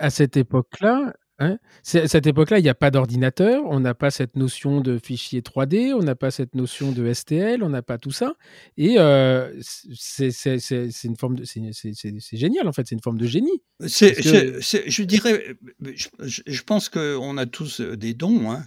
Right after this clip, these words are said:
Speaker 2: Comme je le dis toujours, il y a les musiciens, il y a les peintres, et cetera. L'invention est un don, heu,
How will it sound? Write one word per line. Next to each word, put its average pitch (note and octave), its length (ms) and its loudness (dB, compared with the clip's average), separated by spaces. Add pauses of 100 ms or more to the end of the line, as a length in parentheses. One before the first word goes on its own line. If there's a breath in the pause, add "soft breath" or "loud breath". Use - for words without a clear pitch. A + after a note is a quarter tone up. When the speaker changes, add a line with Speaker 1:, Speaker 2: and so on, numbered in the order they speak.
Speaker 2:
Comme A#2 160 -12
je B2+ 80 0
le A#2 60 0
dis A#2+ 140 -2
toujours, C3 480 0
il C#3+ 60 -2
y A#2 40 0
a A2 40 0
les A#2 100 2
musiciens, A2+ 880 -2
il B2 60 -4
y A2 40 -2
a G2 40 -2
les G2 140 -4
peintres, A2+ 460 -6
et - 60 -10
cetera. C#3 440 -4 (840)
L'invention C#3 600 -2
est B2+ 120 -4
un B2 140 -2
don, A#2 280 -4 (240)
heu, A2 260 -8